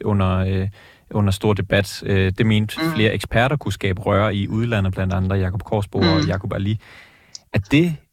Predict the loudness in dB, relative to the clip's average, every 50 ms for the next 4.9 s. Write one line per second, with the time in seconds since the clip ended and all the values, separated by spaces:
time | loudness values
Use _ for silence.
0 | _ _ _ _ _ _ _ _ _ _ _ -2 2 2 4 4 4 2 2 2
1 | 0 2 2 0 -2 0 0 0 2 2 0 -2 -2 0 0 0 0 -2 -4 -4
2 | 0 2 2 2 4 2 2 2 2 0 0 0 0 0 0 0 0 0 -2 -2
3 | -2 -2 0 0 0 0 0 0 -2 -2 -2 -4 -4 -4 -4 -4 -6 -6 -8 -6
4 | -8 -8 -6 -6 -8 -8 -8 _ -6 -4 -2 -2 -2 -2 -2 -4 -4 -4